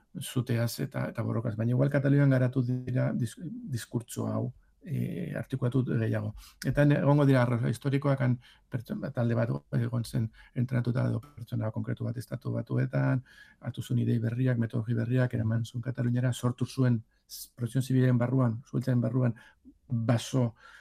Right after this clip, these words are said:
ana-, eh, zu analisi bat, talde bat, eta, mm, baso zuteak aurre egite-, batzuete-, zuteari aurre egiteko talde berezi bat, Graf, eta hon joan dira,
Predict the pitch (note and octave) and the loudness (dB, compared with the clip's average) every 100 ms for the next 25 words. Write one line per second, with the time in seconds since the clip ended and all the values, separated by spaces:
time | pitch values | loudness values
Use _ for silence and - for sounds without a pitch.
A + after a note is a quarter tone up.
0 | - C3 A#2 C#3 F3+ C3 B2+ B2+ D3 B2+ | 0 2 2 0 -2 -2 -2 0 4 6
1 | B2+ C3 - B2 A#2 B2 A#2+ A#2 A#2+ C3+ | 6 4 4 0 0 2 2 2 2 2
2 | C3 A#2+ A2+ A2+ A2+ A#2 B2+ A2+ A2 A#2 | 2 2 -2 -2 -4 -4 -2 -2 -2 -2
3 | A2+ - A#2 - B2+ B2 A#2 - A2+ A#2+ | -4 -4 -6 -4 -6 -4 -4 -4 -4 -2
4 | A#2 A#2 D3+ - A#2+ A#2 A2+ C#3 - B2+ | -2 -4 -8 -6 -4 -4 -4 -6 -6 -4
5 | A#2+ A#2+ - - _ - C3 B2+ B2 A#2 | -2 -2 -4 -20 _ -4 0 0 0 0
6 | C3 B2 - _ _ - C3 A#2+ A#2+ A2+ | 0 0 -4 _ _ 0 2 4 2 0
7 | - B2+ D3 C#3 C3 C3 C#3+ C#3 - - | -2 0 2 2 2 0 0 0 -2 -20
8 | - B2 B2+ C3 B2+ B2 A#2+ B2+ B2 A#2 | -6 -2 2 2 2 2 2 2 0 0
9 | A2+ | -4